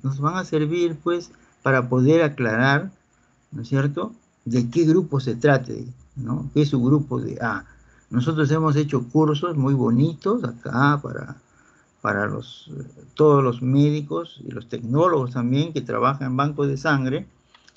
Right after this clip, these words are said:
Estos cursos lo hemos, lo hemos aprendido, lógicamente, del gran maestro, eh, el doctor Jesús Linares, que en paz descanse, él, él ha sido un padre para,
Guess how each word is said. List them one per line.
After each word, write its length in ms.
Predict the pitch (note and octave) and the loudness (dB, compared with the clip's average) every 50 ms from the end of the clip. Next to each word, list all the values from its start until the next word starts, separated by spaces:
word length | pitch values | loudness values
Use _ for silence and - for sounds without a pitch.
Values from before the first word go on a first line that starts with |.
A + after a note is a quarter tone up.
| _ _ _ _ _ _ _ _ | _ _ _ _ _ _ _ _
Estos 460 | - - C3 C#3 C#3+ C#3 - C#3 B2+ | -10 -4 -2 0 0 0 -2 -6 -6
cursos 380 | B2+ - C#3 C#3 C3+ B2 C3+ C3 | -4 0 0 2 2 2 0 0
lo 80 | C3 C3+ | 2 2
hemos, 440 | C3+ B2+ B2+ C3 C3 - - - _ _ _ - _ _ _ - | 2 2 0 0 -2 -4 -12 -20 _ _ _ -20 _ _ _ -4
lo 100 | A2+ B2 | 0 2
hemos 200 | C#3+ D3 C#3+ C3+ | 2 2 2 2
aprendido, 680 | C3 B2 B2+ A#2 A2+ A2+ A2+ A2+ B2+ C3 D3+ D3+ C3+ | 0 -2 -2 -2 -4 -4 -2 -2 0 0 2 2 0
lógicamente, 720 | B2 B2 A#2+ B2 B2 A#2+ B2 A#2 A#2 A#2+ B2 B2+ B2 A#2+ G#2+ | 0 0 -2 -2 -2 -2 0 0 2 4 2 2 2 0 -2
del 160 | G#2+ A2 G#2+ | -4 -4 -2
gran 260 | - A#2 B2+ C3 C3 | 0 0 2 2 2
maestro, 840 | B2+ B2 A#2+ B2 C3 B2+ B2+ B2+ - B2 A#2 A2+ A2+ A#2 - - C#3 - - _ _ _ _ _ _ _ _ _ _ _ _ _ - C#3 | 2 2 2 2 0 0 -2 -4 -4 -2 -2 -2 -2 -4 -6 -8 -10 -12 -16 _ _ _ _ _ _ _ _ _ _ _ _ _ -16 -12
eh, 300 | - G2 - - G#2+ G#2+ | -12 -12 -12 -10 -10 -10
el 100 | G#2+ A2 | -8 -8
doctor 1040 | G#2+ G#2 G#2 - _ - B2 B2 B2+ B2+ B2 B2 B2 A#2 A#2 A#2+ - - - - - - - _ _ _ | -10 -10 -12 -6 _ 2 2 4 4 4 4 4 2 0 0 -2 -4 -6 -10 -12 -14 -16 -18 _ _ _
Jesús 280 | - A2+ A2 - C3 A#2+ | -10 -8 -4 -4 -4 -2
Linares, 640 | B2 A#2+ A#2 A2+ G#2+ B2 C3 B2 A#2 A#2 B2 B2 B2 | -2 -2 -2 0 2 2 4 4 2 2 -2 -4 -6
que 100 | - A2+ | -8 -12
en 100 | G2+ F#2+ | -10 -6
paz 180 | - B2 A#2+ | -4 -4 -4
descanse, 720 | A2+ A#2 A2+ - - C3 B2+ C3 C3 B2+ B2+ B2+ C#3 C#3 - - - _ _ _ _ _ _ _ _ _ _ _ _ _ _ | -4 -4 -6 -4 -2 0 2 2 2 0 -2 -4 -4 -4 -6 -8 -14 _ _ _ _ _ _ _ _ _ _ _ _ _ _
él, 480 | - A2 A2+ A#2 B2 B2+ B2 A#2+ A#2 A#2 B2 | -6 -4 0 2 2 2 0 0 -4 -4 0
él 160 | C3 C#3 D#3 | 2 2 2
ha 60 | D3 | 2
sido 480 | C#3+ - C#3+ C#3+ C#3+ C#3 C3+ C3 B2 - - | 0 2 2 4 4 4 2 0 -4 -6 -2
un 260 | A#2+ C3 B2+ B2 A#2 | 0 0 2 2 0
padre 460 | C3+ D#3+ E3 D3+ A#2+ A2+ A2+ A2+ A2+ - - _ _ _ _ _ _ _ _ _ _ _ | 0 0 0 2 0 0 -2 -4 -6 -8 -12 _ _ _ _ _ _ _ _ _ _ _
para, 480 | - A#2+ A2+ A2+ G#2 G#2 G2 A2 - - | -8 -8 -8 -6 -8 -8 -8 -10 -12 -14